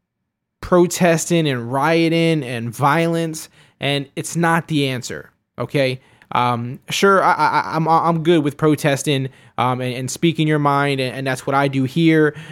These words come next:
That's what I love, and, and definitely, um, say to do it, but please keep the violence away from it. Um, it is what it is at this point, right? All we can do is move forward, and, and, and as I've said in other episodes, just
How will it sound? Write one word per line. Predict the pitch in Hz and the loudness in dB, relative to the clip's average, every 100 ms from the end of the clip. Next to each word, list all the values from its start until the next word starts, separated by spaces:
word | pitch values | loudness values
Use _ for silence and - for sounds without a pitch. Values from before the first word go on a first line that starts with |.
| - | -4
That's | 139 135 | -4 0
what | 143 - | -2 0
I | 135 | -2
love, | 131 139 147 147 | 0 2 4 2
and, | 131 117 | 0 -4
and | 123 120 120 | -6 -6 -2
definitely, | 143 147 151 135 127 - - - | -2 -2 -2 -2 -4 -8 -16 -4
um, | 123 123 | -4 -2
say | - 151 | 0 0
to | 131 | 0
do | 120 156 | 2 2
it, | 127 | 2
but | 123 117 | -2 -4
please | 175 151 120 | 0 0 -2
keep | - 170 | -6 -4
the | 139 | -2
violence | 139 135 131 123 | 0 -2 -4 -4
away | 120 131 | -2 -4
from | 120 90 | -4 -8
it. | 90 - - _ _ - | -10 -16 -20 _ _ -2
Um, | 131 123 127 - _ _ _ _ _ _ _ _ _ _ _ _ _ - | 0 0 -4 -14 _ _ _ _ _ _ _ _ _ _ _ _ _ 0
it | 175 | 4
is | 185 170 | 4 4
what | 185 | 4
it | 165 | 6
is | 156 | 4
at | 139 | 2
this | 127 - | -2 -4
point, | 135 98 82 | -6 -6 -4
right? | 123 123 95 | -4 -4 0
All | 143 175 | 2 2
we | 190 | 2
can | 170 | 2
do | 147 147 | 2 4
is | 139 | 2
move | 139 139 | 0 -2
forward, | 135 165 170 170 165 156 _ _ _ _ _ _ _ _ - | 0 2 4 4 2 -4 _ _ _ _ _ _ _ _ -6
and, | 156 | -4
and, | 151 151 | -2 -2
and | 147 160 | -2 0
as | 165 151 | 2 2
I've | 147 | 2
said | - 165 | 2 2
in | 160 | 2
other | 147 139 | 2 2
episodes, | 139 135 147 127 127 127 - _ _ _ _ _ _ | 0 -4 -2 0 -2 -4 -14 _ _ _ _ _ _
just | 151 139 | -2 -2